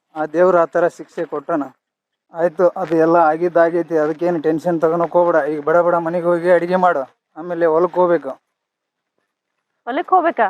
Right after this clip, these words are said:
Speaker 1: ಹ್ಮ್.
Speaker 2: ನಾನ್ ಬರ್ಬೇಕಾ ಹೊಲಕ್ಕ?
Speaker 1: ಹಾ, ಬರ್ಬೇಕು. ನೀನಿದ್ರೇನೆ ನನ್ ಕೆಲ್ಸ ಅಲ್ಲಿ ಮುಂದೆ. ನೀನಿದ್ರೆ ನನ್ ಕೈ ಕಾಲ್ ಆಡ್ತಾವು.
Speaker 2: ಇಕ ನಾ ಇಲ್ದೆ ಹೋದ್ರೆ ನಡೆಯಂಗಿಲ್ಲ ನಿನ್ಗ?
Speaker 1: ನೀನ್ ಬರ್ಬೇಕು. ಅಲ್ಲಿ ಹೊಲ್ಗ-, ಹೊಲ್ದಾಗ ಆಳುಗಳು ಏನ್ ಮಾಡಾಕ್ತಿವಿ ಏನಿಲ್ಲ,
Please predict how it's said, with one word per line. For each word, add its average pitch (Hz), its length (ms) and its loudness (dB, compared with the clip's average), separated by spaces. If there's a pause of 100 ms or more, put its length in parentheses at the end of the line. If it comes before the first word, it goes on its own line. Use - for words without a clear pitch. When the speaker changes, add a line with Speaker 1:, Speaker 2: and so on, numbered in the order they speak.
(140)
Speaker 1:
ಹ್ಮ್. 165 260 -6 (760)
Speaker 2:
ನಾನ್ 277 220 0
ಬರ್ಬೇಕಾ 285 300 -2
ಹೊಲಕ್ಕ? 233 260 0 (200)
Speaker 1:
ಹಾ, 185 200 -8
ಬರ್ಬೇಕು. 175 560 0
ನೀನಿದ್ರೇನೆ 202 640 0
ನನ್ 196 240 -4
ಕೆಲ್ಸ 180 260 -4
ಅಲ್ಲಿ 175 220 2
ಮುಂದೆ. 170 340 -2
ನೀನಿದ್ರೆ 170 460 -4
ನನ್ 180 200 -4
ಕೈ 165 160 -6
ಕಾಲ್ 175 220 2
ಆಡ್ತಾವು. 156 420 2 (400)
Speaker 2:
ಇಕ 294 200 -6 (100)
ನಾ 403 120 2
ಇಲ್ದೆ 320 200 -4
ಹೋದ್ರೆ 392 200 0
ನಡೆಯಂಗಿಲ್ಲ 403 420 2
ನಿನ್ಗ? 494 220 0 (140)
Speaker 1:
ನೀನ್ 190 200 -8
ಬರ್ಬೇಕು. 190 420 2
ಅಲ್ಲಿ 196 220 2
ಹೊಲ್ಗ-, 175 440 2
ಹೊಲ್ದಾಗ 175 420 0
ಆಳುಗಳು 180 420 2
ಏನ್ 185 220 -4
ಮಾಡಾಕ್ತಿವಿ 175 560 -2
ಏನಿಲ್ಲ, 175 300 -4